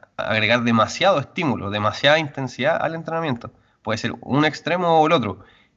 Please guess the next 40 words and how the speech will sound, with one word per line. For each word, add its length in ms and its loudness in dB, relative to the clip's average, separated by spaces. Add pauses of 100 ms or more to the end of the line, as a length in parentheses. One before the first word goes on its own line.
En 220 -2
el 140 -4
caso 240 0
de 200 2
que 340 -2
esté 260 -2
agregando 420 4
mucho, 480 2
mucha 240 0
frecuencia 400 0
de 40 4
entrenamiento 400 2
a 20 2
tu 80 2
glúteo. 340 0
Por 140 -8
eso, 160 -2
como 240 4
te 80 -4
decía 240 0
adelante, 420 4
lo 100 0
ideal 280 2
sería 560 2 (340)
una 600 2
frecuencia 420 2
dos 240 6
o 20 4
tres 360 2 (120)
al, 180 -8 (640)
por 120 -2
semana, 640 2
dos 200 -6
o 40 -4
tres 160 -8
sesiones 280 -8
por 140 -12
semana 480 -2 (100)
de 120 -6
glúteo. 400 -4